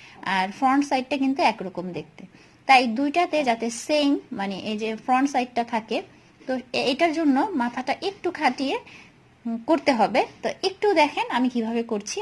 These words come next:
আশা করি দেখলেই আপনারা সহজে বুঝতে পারবেন। তো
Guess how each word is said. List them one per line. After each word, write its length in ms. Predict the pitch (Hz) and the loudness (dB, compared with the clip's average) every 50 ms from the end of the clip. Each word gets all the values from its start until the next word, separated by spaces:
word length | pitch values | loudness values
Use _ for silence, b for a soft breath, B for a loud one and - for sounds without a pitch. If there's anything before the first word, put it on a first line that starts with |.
| - 254 | -2 -2
আশা 140 | 240 - 320 | -2 -4 -4
করি 160 | - 359 359 294 247 | -4 -2 -2 0 0
দেখলেই 300 | 262 254 254 254 277 381 392 262 | -2 -2 0 -2 0 0 0 -2
আপনারা 220 | - 214 208 214 220 | -2 -2 -4 -4 -4
সহজে 260 | 226 208 220 202 202 202 208 | -6 -6 -4 -4 -2 -4 -4
বুঝতে 200 | 220 208 - 196 - | -6 -8 -8 -10 -10
পারবেন। 260 | - - - - - - _ _ _ _ _ _ _ _ _ _ _ _ _ _ _ _ _ _ _ _ b b b b b b b b b b | -8 -10 -10 -12 -18 -20 _ _ _ _ _ _ _ _ _ _ _ _ _ _ _ _ _ _ _ _ b b b b b b b b b b
তো 60 | - | 0